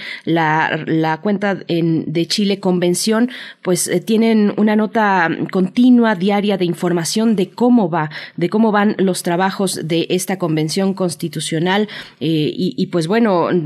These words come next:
retos son muchos los que tiene el presidente y los que tiene la convención,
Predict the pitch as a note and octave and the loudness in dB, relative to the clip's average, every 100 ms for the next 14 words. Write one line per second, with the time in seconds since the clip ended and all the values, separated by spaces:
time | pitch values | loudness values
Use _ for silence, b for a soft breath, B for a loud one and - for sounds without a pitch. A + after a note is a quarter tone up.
0 | F3+ D#3+ G#3+ G#3+ C4 - - - G#3+ G#3+ | 0 0 -2 0 -2 -2 -8 -4 0 2
1 | A3+ B3 B3+ B3 F3+ E3 E3+ G3+ G#3+ G3 | 2 0 0 0 -2 -2 -2 -2 -2 -2
2 | F3 D#3+ F3+ G#3+ A3 E3 D3+ D#3 F#3 G3+ | -4 -2 -2 0 0 -2 -4 -2 0 0
3 | F3 D#3 D3+ D3 E3+ G3 F#3 | -2 0 0 0 0 0 0